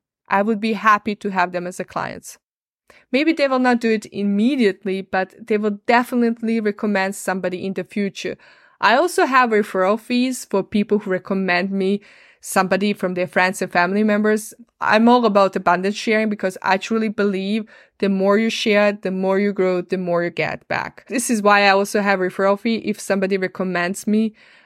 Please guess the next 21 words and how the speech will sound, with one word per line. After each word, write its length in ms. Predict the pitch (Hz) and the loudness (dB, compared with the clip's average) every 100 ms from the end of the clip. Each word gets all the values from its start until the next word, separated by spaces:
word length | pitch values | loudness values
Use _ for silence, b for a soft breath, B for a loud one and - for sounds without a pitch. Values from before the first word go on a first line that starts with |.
| b | b
client, 640 | - 185 180 196 226 240 - _ _ - | 0 4 4 4 0 -2 -4 _ _ -6
I'm 160 | 190 | -6
happy 420 | 180 190 185 - 185 | -2 0 0 -2 -8
to 140 | 170 | -8
pay 240 | - - | -10 -12
them 240 | - 147 - | -8 -8 -8
for 140 | - | -8
that. 300 | - 71 - - | -8 -10 -10 -4
I 160 | 190 190 - - | -4 -4 -14 -2
really 200 | 226 233 | 2 4
want 300 | 196 190 190 | 4 2 0
to 100 | 190 | -2
reward 340 | 185 180 175 | -2 -2 -2
their 160 | 175 165 | -2 -2
loyalty. 720 | 175 196 226 220 - 247 240 | 2 4 4 0 0 2 2
I 80 | 196 | 0
want 300 | 180 180 180 | -2 -2 -4
to 100 | - | -4
reward 360 | 175 175 175 175 | -4 -2 -4 -2
their 160 | 165 | -6
support 580 | 160 180 - 233 233 226 | -6 -10 -2 2 4 2